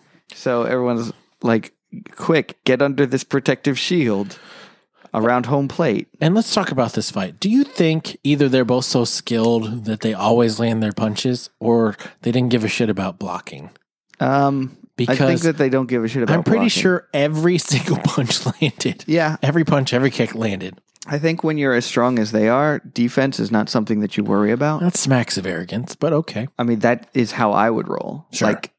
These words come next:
Speaker 1: like I, I've always told you, when I play, like, R P Gs and stuff, I,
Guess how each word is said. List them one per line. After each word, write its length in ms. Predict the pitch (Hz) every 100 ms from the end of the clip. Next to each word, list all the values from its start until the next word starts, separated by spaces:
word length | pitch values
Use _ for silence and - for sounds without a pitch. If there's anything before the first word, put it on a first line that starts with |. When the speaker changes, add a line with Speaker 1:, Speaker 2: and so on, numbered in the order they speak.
| _ -
Speaker 1:
like 160 | 131 107
I, 200 | 107 -
I've 160 | 110 107
always 220 | 117 104
told 180 | 131 123
you, 80 | 101
when 120 | 101
I 80 | 110
play, 280 | - 117 107
like, 200 | 104 107
R 120 | 104
P 120 | 110
Gs 220 | 101 127
and 100 | 110
stuff, 240 | 92 101 -
I, 220 | 110 98